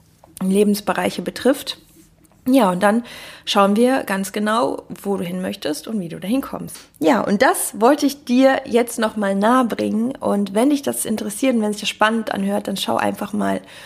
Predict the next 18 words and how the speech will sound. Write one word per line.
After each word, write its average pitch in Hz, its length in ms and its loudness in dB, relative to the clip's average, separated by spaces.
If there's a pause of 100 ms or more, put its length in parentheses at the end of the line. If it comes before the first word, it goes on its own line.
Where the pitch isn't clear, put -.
(120)
unter 226 220 2
meiner 208 240 2
Homepage 208 380 0
w 220 260 0
w 208 120 -2
w 208 140 2
punkt 208 380 -2
chrissy 294 320 0 (460)
joy 196 220 2
punkt 196 280 -8
com 214 300 2
und 208 100 -2
da 208 80 -2
siehst 214 300 -4
du - 60 0
alles 226 380 0
unter 233 320 0
dem 202 340 0